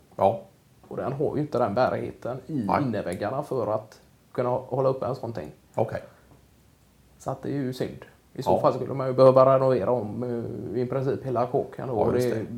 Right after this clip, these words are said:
Speaker 1: det.
Speaker 2: kände väl både vi och Malenas mamma att det var ju kanske inte tal om det.
Speaker 1: Nej. Och då, där är ju också, det är ju också en tidsfråga. Hur lång tid skulle det ta och, och sådär? Och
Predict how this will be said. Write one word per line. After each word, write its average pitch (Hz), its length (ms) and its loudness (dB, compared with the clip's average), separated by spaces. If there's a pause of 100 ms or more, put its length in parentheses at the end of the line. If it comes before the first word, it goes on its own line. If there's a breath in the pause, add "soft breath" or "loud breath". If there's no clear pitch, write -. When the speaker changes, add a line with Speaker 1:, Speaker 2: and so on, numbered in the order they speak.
(200)
Speaker 1:
det. 127 80 -12
Speaker 2:
kände 123 280 0
väl 110 140 -2
både 107 280 0
vi 101 200 -4
och 117 220 -2
Malenas 113 420 -2
mamma - 260 -6
att - 140 -12
det - 80 -10
var - 180 -8
ju 120 300 -8 (840 soft breath)
kanske 123 220 6
inte 127 140 2
tal 123 240 2
om 127 100 6
det. 120 160 0 (340)
Speaker 1:
Nej. 95 160 0 (560)
Och - 120 6
då, 117 220 10 (640)
där 113 160 10
är 139 40 12
ju 143 60 12
också, 101 320 4
det 98 120 0
är 107 40 4
ju 110 60 6
också 127 240 4
en 113 60 6
tidsfråga. 90 760 2 (600)
Hur 123 120 10
lång 110 140 12
tid 107 200 4
skulle 101 220 6
det 95 220 2
ta 87 100 6
och, 90 320 4 (240)
och - 80 -12
sådär? - 420 2
Och 98 240 -2